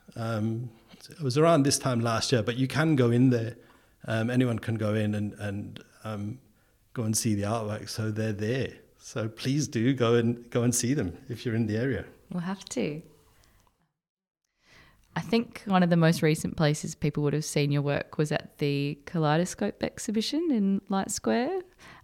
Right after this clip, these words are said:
Speaker 2: Um, and that work was from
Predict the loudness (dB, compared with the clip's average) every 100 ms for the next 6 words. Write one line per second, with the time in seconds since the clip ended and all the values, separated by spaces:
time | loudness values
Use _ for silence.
0 | 2 6 6 4 0 -8 _ _ _ _
1 | _ 2 4 4 4 4 4 2 2 2
2 | -4 2 4 6 4 2